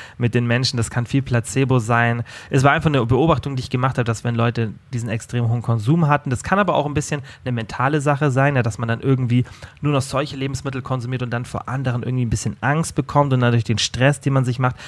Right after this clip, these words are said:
dass das sich negativ auf den Darm und die Verdauung auswirkt. Das heißt, es muss ja nicht mal am Süßstoff gelegen haben, aber ich denke, dass einfach ein hoher Konsum von den meisten Sachen nicht so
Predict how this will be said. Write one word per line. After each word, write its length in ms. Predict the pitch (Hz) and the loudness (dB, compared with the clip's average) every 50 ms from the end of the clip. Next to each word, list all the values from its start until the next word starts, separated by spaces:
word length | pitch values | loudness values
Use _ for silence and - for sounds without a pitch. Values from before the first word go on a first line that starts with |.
| - - - | -16 -8 -4
dass 180 | - 104 - - | -4 -4 0 4
das 180 | - 170 165 | 4 4 4
sich 160 | - 135 - | 2 0 0
negativ 500 | - 143 143 131 135 131 - 135 127 - - - - - - - | 2 0 2 2 2 2 2 0 0 -2 -4 -14 -20 -20 -10 -2
auf 220 | - - 127 131 - | 2 4 4 4 4
den 160 | - 127 117 | 2 0 2
Darm 220 | 107 117 127 127 | 4 4 4 6
und 100 | 127 120 | 4 4
die 60 | 117 107 | 4 2
Verdauung 420 | - 123 104 117 117 117 117 117 | 2 2 4 6 6 6 4 4
auswirkt. 420 | 101 107 117 120 - - 117 101 | 2 4 2 2 2 0 -2 -2
Das 80 | - - | -2 -2
heißt, 160 | 120 110 - | -2 -2 -2
es 80 | - - | -2 0
muss 180 | 127 131 131 | 0 2 2
ja 60 | - 117 | 2 0
nicht 160 | 113 107 - | 0 0 -2
mal 80 | 107 | -4
am 100 | 101 104 | -4 -2
Süßstoff 520 | 101 104 139 180 170 - 156 135 135 - - | 0 2 2 4 4 4 2 0 0 0 -6
gelegen 440 | - 120 117 123 123 123 120 117 117 - - - - - | -4 -2 0 0 0 -2 -4 -8 -10 -14 -18 -20 -16 -6
haben, 260 | - - 131 131 127 | 0 2 4 4 6
aber 220 | 127 120 127 123 - - - - - - - - - - | 4 4 4 4 2 0 -12 -20 -20 -20 -20 -6 0 2
ich 160 | 170 143 - | 2 2 4
denke, 640 | - 147 147 160 165 - - 156 147 143 143 139 - - - - - - - - - - - - - 120 | 4 4 6 4 2 2 2 4 6 6 4 4 0 -4 -12 -20 -20 -20 -20 -20 -20 -20 -20 -18 -6 -2
dass 200 | - 135 - - | -2 -2 0 2
einfach 280 | - 139 127 135 117 | 2 4 4 4 2
ein 280 | 131 123 117 101 87 107 | 2 -2 -4 -2 -2 0
hoher 280 | 139 147 151 147 139 139 | 2 4 4 4 4 2
Konsum 400 | - 135 131 117 113 135 139 131 | 0 -2 -2 0 0 -2 -2 -2
von 200 | 135 - 123 120 | -2 -2 -2 -2
den 180 | 117 117 113 | 0 0 0
meisten 580 | 117 117 123 139 151 151 - - - 151 143 131 | 0 0 2 2 0 0 -2 -4 -4 -2 -2 0
Sachen 580 | 113 110 127 127 139 135 - - 143 139 139 143 139 135 - - - - - - - | 2 2 4 4 2 0 -2 -6 -6 -4 -4 -6 -8 -12 -20 -20 -20 -20 -20 -12 -6
nicht 300 | 113 123 143 170 165 - | -2 0 0 0 0 -4
so 580 | - - - - 147 156 165 165 175 180 180 | -8 -4 2 4 6 6 8 8 6 6 4